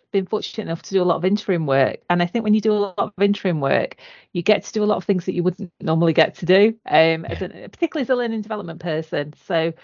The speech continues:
Speaker 1: during the pandemic, for example, I, I worked in communications 'cause where I was working, there was no L and D, particularly at the beginning, uh,
Speaker 2: Yeah.
Speaker 1: you know, when we went into that first lockdown. So,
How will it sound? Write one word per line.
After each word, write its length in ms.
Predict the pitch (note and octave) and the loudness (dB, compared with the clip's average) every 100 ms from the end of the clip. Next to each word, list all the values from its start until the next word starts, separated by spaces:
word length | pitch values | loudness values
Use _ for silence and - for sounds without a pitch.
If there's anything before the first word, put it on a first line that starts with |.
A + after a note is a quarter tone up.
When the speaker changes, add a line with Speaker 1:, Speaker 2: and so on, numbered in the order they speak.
| _ _ | _ _
Speaker 1:
during 240 | A3+ G#3 | 2 2
the 80 | G3 | 0
pandemic, 540 | F#3+ F#3+ F#3+ G3 G3+ - | -4 -2 0 0 -2 -4
for 100 | E3+ | -6
example, 600 | D#3+ D#3 D#3+ D#3+ D3+ D3 | -2 -4 -4 -4 -4 -2
I, 280 | - E3+ F3+ | 0 0 0
I 20 | |
worked 240 | F3+ F3+ F#3+ | 0 -2 -2
in 60 | |
communications 1000 | F3 F3 F3 D#3+ - G#3+ A#3+ G3 D#3+ - | -4 -4 -4 -8 -4 -2 0 -2 -4 -6
'cause 160 | F#3 F#3+ | -6 -2
where 160 | F3+ | 0
I 60 | E3+ | 2
was 180 | D#3+ E3 | 0 0
working, 400 | G3 F#3+ D#3+ D#3 | 0 0 -2 -2
there 100 | E3 | 0
was 200 | G3+ G3+ | 0 0
no 100 | D#3 | -2
L 120 | D3+ | -2
and 80 | D3+ | -2
D, 120 | C#3+ | -4
particularly 400 | B2+ C4+ - B3+ | -4 -6 -4 -4
at 40 | |
the 40 | F3 | 0
beginning, 500 | G3 F3+ C#3+ C#3 D#3+ _ - - _ | 2 4 2 -2 -4 _ -20 -20 _
uh, 40 | E3+ | 2
Speaker 2:
Yeah. 240 | E3 D#3+ | 4 4
Speaker 1:
you 60 | F3 | 2
know, 100 | D#3 | 2
when 160 | D3+ E3 | 0 0
we 100 | E3 | 0
went 220 | E3+ A2 | 0 0
into 220 | D#3 - | -4 -2
that 180 | E3 - | -2 0
first 260 | F3+ E3+ - | 0 0 0
lockdown. 540 | F3 F3+ D3+ C3+ D3+ | -2 0 0 0 -4
So, 300 | - D#3 D#3+ | -2 0 0